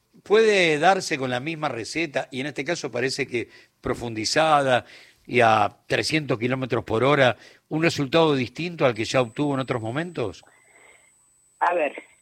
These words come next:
Speaker 2: para, para un dicho popular, tienen pico de pato, pata de
Speaker 1: Bien.
Speaker 2: pato, caminan como un pato,
Speaker 1: <laughs>
Speaker 2: es un pato, no es un
Speaker 1: Listo.
Speaker 2: perro.
Speaker 1: Exactamente.
Speaker 2: Eh, la verdad,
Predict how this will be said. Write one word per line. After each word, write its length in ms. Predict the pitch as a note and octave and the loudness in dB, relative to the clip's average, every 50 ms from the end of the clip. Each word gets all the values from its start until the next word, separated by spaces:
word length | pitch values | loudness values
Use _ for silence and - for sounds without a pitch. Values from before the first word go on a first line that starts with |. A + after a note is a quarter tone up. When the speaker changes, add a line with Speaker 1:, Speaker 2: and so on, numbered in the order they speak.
| _ _ _ _ _ _ _ _ | _ _ _ _ _ _ _ _
Speaker 2:
para, 880 | - D3+ C#3 C#3 D3 D3 D3 D3+ D3+ D3 D3 D3 D3 C#3+ C#3+ C#3+ C3+ B2 B2 | -8 -8 -6 -2 -2 -2 0 0 0 0 0 0 0 0 -2 -4 -6 -6 -4
para 380 | - E3 D#3+ D#3 D3 D3 D3+ D3+ | -2 -2 0 0 0 0 0 0
un 160 | D#3 D#3+ F3 | -2 -2 -4
dicho 260 | F3+ F#3 - - F3+ | -6 -6 -6 -8 -8
popular, 540 | - D#3 D3+ C3+ D3 C#3+ C3 A#2+ A#2 A#2 - | -6 -6 -6 -4 -4 -4 -2 -2 -2 -2 -4
tienen 380 | - - D#3+ D#3 D#3+ D#3 D3 C3 | -6 -6 -6 -4 -4 -6 -6 -6
pico 260 | - E3+ E3 - D#3+ D3+ | -6 -8 -4 -2 -2 0
de 140 | D3+ D3+ | 0 -2
pato, 520 | D3 - F#3 F#3 F#3 - - F#3 F3+ F3 - | -2 -2 -2 -2 -2 0 0 0 0 0 -2
pata 300 | - D3 C3 A#2 - C#3 | -4 -6 -4 -4 -4 -4
de 140 | C3 C3+ C#3 | -2 -2 -4
Speaker 1:
Bien. 120 | G3 F#3+ | -4 -4
Speaker 2:
pato, 320 | F3+ F3+ - - F#3+ F#3 - | -4 -4 -4 -4 -4 -4 -4
caminan 400 | - B2+ B2+ C#3 D3+ D3+ D3 D3 | -4 -6 -6 -6 -6 -4 -4 -4
como 160 | C#3+ E3+ F3+ | -2 -2 -2
un 120 | F#3+ F#3 | -2 -2
pato, 340 | - F3+ E3 D#3+ D3 G3 F#3+ - | -2 -2 -2 -2 0 -2 -2 -2
Speaker 1:
<laughs> 20 | |
Speaker 2:
es 320 | - - D3 A#2+ - - | -2 -2 -2 -2 -4 -6
un 140 | C#3 A#2 G2+ | -14 -14 -12
pato, 420 | - - - - - - - - - C3 - | -10 -10 -10 -10 -10 -14 -14 -14 -14 -10 -6
no 100 | C3 C3 | -4 -4
es 160 | A#2+ - - | -4 -4 -6
un 60 | A#2+ | -14
Speaker 1:
Listo. 160 | G#2+ - B2 | -12 -8 -8
Speaker 2:
perro. 240 | A2+ - - - - | -8 -8 -8 -10 -10
Speaker 1:
Exactamente. 760 | - G#2+ G2 - - D#3 D3+ C#3+ C#3+ C#3+ C#3+ C3+ C3 B2 A#2+ A#2+ | -10 -8 -6 -2 0 0 0 2 2 0 0 0 0 0 -2 -4
Speaker 2:
Eh, 40 | A#2+ _ _ _ - - - - - - - - - _ | -8 _ _ _ -20 -20 -20 -20 -20 -20 -20 -20 -12 _
la 100 | - F3 F3 | -2 0 2
verdad, 440 | F3+ F#3+ G3+ A3 A#3+ C4+ D4 D4 | 2 2 2 2 2 2 0 0